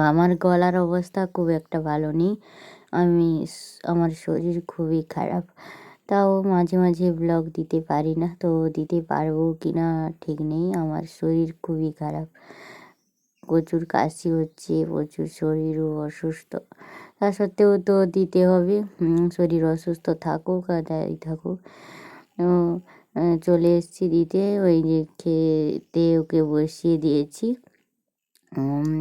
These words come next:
তো আমাদের নিয়ম অনুসারে সন্ধ্যার আগে খাইয়ে দিতে হয়, মানে সূর্য অস্ত যাওয়ার আগে। তো চারটা, পাঁচটা মতো বাজে, এখনও সন্ধ্যা হয়নি, তাই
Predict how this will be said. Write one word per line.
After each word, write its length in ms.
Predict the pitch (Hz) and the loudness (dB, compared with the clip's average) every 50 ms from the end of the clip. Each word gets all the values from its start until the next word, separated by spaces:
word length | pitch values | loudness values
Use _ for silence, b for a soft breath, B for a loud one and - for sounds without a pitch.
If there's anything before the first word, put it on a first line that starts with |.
| 156 - - 156 165 165 | -4 -4 -2 -2 -2 0
তো 100 | 180 175 170 170 165 165 | 0 2 2 4 4 4
আমাদের 460 | 160 160 165 165 170 165 170 170 165 160 | 2 2 2 2 2 2 2 0 0 0
নিয়ম 340 | 160 160 156 123 165 175 165 160 160 | -2 -2 -2 -2 0 0 0 0 0
অনুসারে 480 | 160 160 160 160 - 160 156 160 165 160 165 - B B B B B B B | -2 -2 -4 -4 -4 -4 -2 -2 -2 -2 -4 -8 B B B B B B B
সন্ধ্যার 500 | B - 185 185 185 185 185 185 185 185 175 | B -2 0 2 2 4 4 4 4 4 4
আগে 320 | 170 165 160 160 170 170 165 | 2 2 0 0 0 0 0
খাইয়ে 380 | 160 - - 156 165 160 160 156 | 0 -2 -4 -2 0 0 0 0
দিতে 260 | 151 160 156 156 - | 0 -2 -2 -2 -2
হয়, 280 | 151 156 160 170 196 233 254 | -2 -2 -2 -2 -2 -2 -2
মানে 280 | 240 190 180 170 170 160 156 | -2 -2 -2 0 0 -2 -4
সূর্য 380 | 160 - - 170 160 - 165 - - 170 165 170 165 | -6 -8 -6 -6 -6 -6 -8 -12 -18 -20 -14 -12 -10
অস্ত 260 | 160 156 - - - 165 156 | -10 -10 -12 -8 -6 -4 -2
যাওয়ার 320 | 151 156 156 156 156 156 151 | -2 0 -2 -2 -2 -2 -2
আগে। 280 | 151 151 147 156 180 208 - _ B B B B B B B B B B B B B B | -4 -4 -4 -4 -6 -8 -8 _ B B B B B B B B B B B B B B
তো 120 | - 208 202 202 202 202 196 196 202 196 196 - - - - - - - _ _ - | 0 2 2 4 4 2 2 0 -2 -4 -6 -8 -12 -16 -18 -18 -18 -20 _ _ 0
চারটা, 840 | - 190 180 170 175 _ _ _ _ _ _ _ _ _ - 170 170 165 160 156 - | 2 4 4 2 2 _ _ _ _ _ _ _ _ _ -4 -2 -2 -2 -2 -4 -2
পাঁচটা 400 | - 151 180 170 - - - 185 | 0 0 0 -2 -2 -2 0 2
মতো 300 | 180 175 175 165 165 175 165 | 2 2 2 0 0 -2 -2
বাজে, 340 | 160 151 151 151 170 202 240 302 320 _ _ - | 0 -2 -2 -2 -2 -2 -2 -4 -6 _ _ -6
এখনও 480 | 185 185 180 180 - 185 180 180 175 175 175 180 175 170 180 | -4 -2 -2 -2 -2 -2 0 0 0 2 0 0 0 -2 -4
সন্ধ্যা 460 | - - 180 170 160 165 165 160 160 | -6 -8 -6 -4 -2 0 0 0 0
হয়নি, 400 | 156 156 156 156 160 165 180 202 233 240 | -2 -2 -2 0 0 0 0 0 -2 -2
তাই 240 | - 190 170 165 | 0 0 2 2